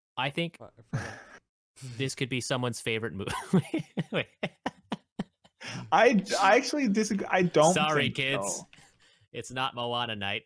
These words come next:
Speaker 1: It's The Accountant night. It's my turn to pick.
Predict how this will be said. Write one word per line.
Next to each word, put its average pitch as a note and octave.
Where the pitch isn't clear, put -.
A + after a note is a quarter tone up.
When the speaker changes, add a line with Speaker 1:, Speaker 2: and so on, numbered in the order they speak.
Speaker 1:
It's A#2+
The D3+
Accountant C#3
night. B2
It's -
my C3+
turn C#3+
to B2+
pick. -